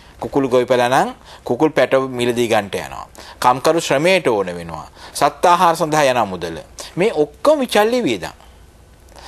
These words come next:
ඊට පස්සේ අපි හිතමු මේක බ්‍රොයිලර් ගොවිපලක් කියලා.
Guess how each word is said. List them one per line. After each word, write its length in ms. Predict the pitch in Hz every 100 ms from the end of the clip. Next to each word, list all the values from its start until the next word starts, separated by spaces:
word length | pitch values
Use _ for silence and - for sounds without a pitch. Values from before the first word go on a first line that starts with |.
| -
ඊට 260 | 156 233 285
පස්සේ 600 | - 127 - 143 135 160 - -
අපි 220 | - 165
හිතමු 160 | 160 165
මේක 200 | 165 160
බ්‍රොයිලර් 400 | 135 127 151 202
ගොවිපලක් 440 | 220 220 220 214
කියලා. 340 | 208 208 202